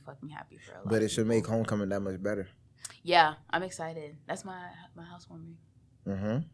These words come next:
Speaker 2: You're
Speaker 1: housewarming.
Speaker 2: finna get fucked up.
Speaker 1: Yeah, my parents gonna be like, "What
Speaker 2: They're gonna be there?
Speaker 1: are you doing?" Um, well, they were gonna cook,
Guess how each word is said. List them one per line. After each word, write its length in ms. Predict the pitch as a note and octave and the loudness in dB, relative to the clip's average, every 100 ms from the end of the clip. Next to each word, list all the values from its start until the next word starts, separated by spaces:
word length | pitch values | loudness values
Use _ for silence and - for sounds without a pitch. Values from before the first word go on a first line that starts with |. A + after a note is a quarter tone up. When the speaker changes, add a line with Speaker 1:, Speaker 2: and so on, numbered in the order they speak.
| - | -18
Speaker 2:
You're 120 | - D#3 F3+ - | -20 -20 -20 -20
Speaker 1:
housewarming. 400 | - E3 E3+ E3+ | -16 -12 -10 -4
Speaker 2:
finna 140 | G#2 F#2+ | -2 0
get 120 | F#2+ | 0
fucked 240 | - F#2+ - | 0 0 2
up. 220 | F#2+ - - - - - - - | 0 0 -12 -20 -20 -20 -20 -16
Speaker 1:
Yeah, 140 | D3+ | -12
my 100 | D3+ | -12
parents 260 | E3 E3 D#3+ | -10 -12 -12
gonna 140 | D3 | -14
be 120 | D3 | -14
like, 200 | C#3 B2+ - - | -16 -18 -20 -20
"What 140 | - D3 - - - - | -20 -20 -20 -18 -18 -2
Speaker 2:
They're 100 | A2 | 4
gonna 180 | B2 A2+ | 6 4
be 220 | E2+ G2 | 4 4
there? 200 | B2 D#3+ | 4 4
Speaker 1:
are 20 | |
you 100 | F#3+ | 2
doing?" 600 | - - - - - - - - - - - - - | -10 -20 -20 -20 -20 -20 -20 -18 -18 -20 -20 -10 6
Um, 420 | G#3+ B3 B3+ A#3 | 10 10 8 8
well, 140 | G#3+ | 6
they 100 | A#3 | 6
were 60 | B3 | 6
gonna 220 | C4 D#4 | 4 2
cook, 400 | D#4+ - F#3 F#3 | 0 -2 -2 -2